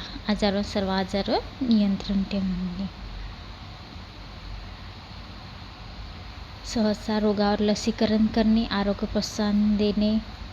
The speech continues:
पुनर्वसन करणे, पुनर्वसन करणे,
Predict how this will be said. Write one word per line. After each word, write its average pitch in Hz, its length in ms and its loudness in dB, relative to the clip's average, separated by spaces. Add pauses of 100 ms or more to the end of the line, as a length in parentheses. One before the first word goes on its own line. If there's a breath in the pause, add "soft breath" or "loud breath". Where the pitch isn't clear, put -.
(2250)
पुनर्वसन 214 680 6
करणे, 214 460 4 (1160)
पुनर्वसन 220 640 4
करणे, 226 600 2